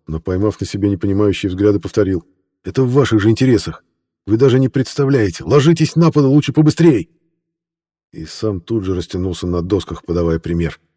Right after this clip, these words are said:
Всё это было не зря, ведь в сотнях метров от забора в чаще леса стояли Кронах и Хурх. Сначала они удивлялись поведению Кхурога, который сперва отставал, улетая не в ту сторону, а после вовсе исчез.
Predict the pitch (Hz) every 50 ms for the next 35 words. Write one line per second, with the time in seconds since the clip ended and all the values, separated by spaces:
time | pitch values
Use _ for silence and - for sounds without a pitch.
0 | _ _ _ _ _ _ _ _ _ _ _ _ _ _ _ _ _ _ - -
1 | - 104 110 117 110 - 104 101 104 113 113 113 110 110 107 98 104 98 110 117
2 | 110 90 76 73 85 82 - - - - - 135 131 - 117 110 - - 113 117
3 | 131 127 - 101 95 - - 101 90 87 90 98 98 98 113 135 123 90 71 -
4 | - _ _ _ _ _ - - - 98 98 90 - - - 95 95 104 113 104
5 | - - 87 - - 98 95 98 101 95 87 - - 95 104 113 104 101 98 -
6 | 98 90 - - 123 117 92 78 - - - _ _ _ _ _ _ _ _ _
7 | _ _ _ _ _ _ _ _ _ - - 92 87 85 - 123 127 131 127 123
8 | 120 120 123 127 131 123 113 107 113 113 113 127 139 120 85 71 - - - -
9 | _ _ _ 98 90 95 98 95 98 95 90 87 87 82 - - - 107 98 95
10 | 82 71 73 - _ _ _ _ _ _ _ _ - 82 80 101 98 98 - -
11 | 107 104 107 107 104 - - - 104 101 101 113 123 123 123 113 117 110 - 123
12 | 117 113 113 107 - - 104 - - 123 117 107 107 101 98 90 - 120 107 -
13 | - 110 107 127 113 - - 104 92 - - - 98 78 - -